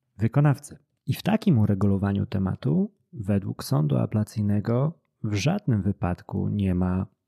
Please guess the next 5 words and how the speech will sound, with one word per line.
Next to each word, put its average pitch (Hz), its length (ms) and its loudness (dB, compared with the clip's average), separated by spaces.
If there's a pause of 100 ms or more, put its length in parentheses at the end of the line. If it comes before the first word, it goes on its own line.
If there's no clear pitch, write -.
(500)
przesłanek 107 600 -2
do 92 100 -4
przyjęcia, 98 580 -2
że 95 360 -4 (220)
naruszono 101 1000 0